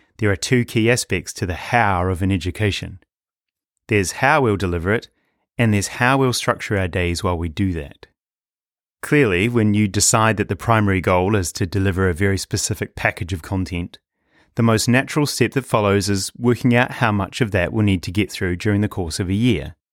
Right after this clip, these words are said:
Then a term, a month, and a week. From there, we can work out how much time we'll need to spend on each area per day, and then, it's simple, just divide the hours we have available across them. We step back,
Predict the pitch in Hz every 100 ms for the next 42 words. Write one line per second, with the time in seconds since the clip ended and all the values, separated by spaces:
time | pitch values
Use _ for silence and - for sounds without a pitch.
0 | _ _ _ _ _ 110 101 87 110 -
1 | - - 160 113 82 76 _ _ _ _
2 | _ - 135 143 80 - - _ _ _
3 | _ _ 127 143 185 120 - _ _ _
4 | _ _ _ _ _ - 139 135 143 101
5 | 123 117 - 113 101 117 110 117 98 104
6 | 107 117 127 - 101 104 101 87 95 -
7 | 98 90 92 139 - 101 95 101 110 123
8 | 101 87 95 - _ _ - 127 101 120
9 | 151 _ - 151 - 110 - 147 _ _
10 | _ _ _ 131 - 107 90 98 117 139
11 | 113 107 113 - 123 98 95 92 90 87
12 | 92 87 - 82 - - 87 _ _ _
13 | _ _ _ _ _ - 101 - 98 -
14 | 131 139 -